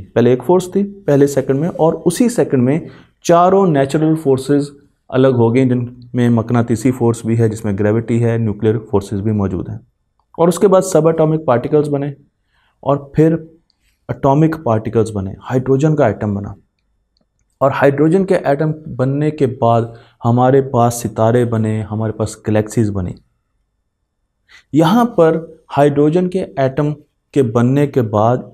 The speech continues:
एक रिएक्शन ने बहुत ज़्यादा मेटल्स को जन्म दिया और उस रिएक्शन को हम कहते हैं फ्यूजन रिएक्शन, जो कि मैं आपको यहाँ पर बताने जा रहा हूँ। और उसके नतीजे में पैदा होने वाली एनर्जी बहुत ज़्यादा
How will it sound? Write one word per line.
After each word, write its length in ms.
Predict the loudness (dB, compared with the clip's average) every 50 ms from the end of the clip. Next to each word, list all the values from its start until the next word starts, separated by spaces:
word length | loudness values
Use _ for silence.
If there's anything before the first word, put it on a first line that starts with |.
| -4 0
एक 260 | 0 0 0 -2 -6 -10 -10
रिएक्शन 540 | -4 -2 -2 -2 -2 -6 -8 -4 -2 -2 0
ने 240 | 0 -2 -2 -4 -6 -10 -16 -20 _ _ _ _ _ _
बहुत 380 | -8 -8 -2 0 -2 0 0 -2
ज़्यादा 440 | -4 -2 0 0 0 2 2 2 0 0
मेटल्स 500 | 0 -2 -2 -2 0 0 0 0 0 0
को 140 | -2 -2 0
जन्म 340 | 0 0 0 2 0 0 0
दिया 240 | -2 -4 -8 -12 -14 _ _ _ _ _ _ _ _ _ _ _
और 160 | 0 2 2 4
उस 180 | 2 0 0 0
रिएक्शन 380 | 0 0 0 -2 -6 -6 -6 -4
को 100 | -2 -4
हम 160 | -4 -4 -6
कहते 300 | -6 -6 -6 -4 -4 -6
हैं 160 | -6 -6 -6 -8
फ्यूजन 420 | -8 -4 -2 0 0 2 0 0
रिएक्शन, 380 | -2 -6 -8 -8 -10 -12 -12 -12 -14 _ _ _ _
जो 100 | -2 -2
कि 100 | -2 -2
मैं 160 | -2 -2 -2 -4 -4 -4
आपको 340 | -4 -4 -4 -4 -6 -4
यहाँ 260 | -4 -2 -4 -4 -4 -8
पर 200 | -6 -8 -8 -8
बताने 380 | -6 -8 -8 -6 -6 -6 -6 -8
जा 80 | -8 -10
रहा 140 | -12 -12 -14
हूँ। 80 | -16 -18 -20 -20 -20 -20 -20 -20 -20 _ _ -20 -20 -20 -20 -20 -20 -20 -4 0
और 160 | 0 0 0 -2 -8 -2 0
उसके 460 | 0 0 0 -4 -10 -2 2 2 4 4
नतीजे 460 | 4 2 2 2 0 2 2 0 0
में 300 | 0 0 -2 -4 -6 -4
पैदा 240 | -2 0 2 2 0
होने 260 | 0 -2 -2 -2 -2
वाली 260 | 0 0 2 2 0 0
एनर्जी 460 | -2 -2 -4 -4 -4 -4 -4 -4 -4 -4 -6 -10
बहुत 320 | -12 -6 -4 -4 -4 -4 -6
ज़्यादा 280 | -8 -6 -4 -4 -6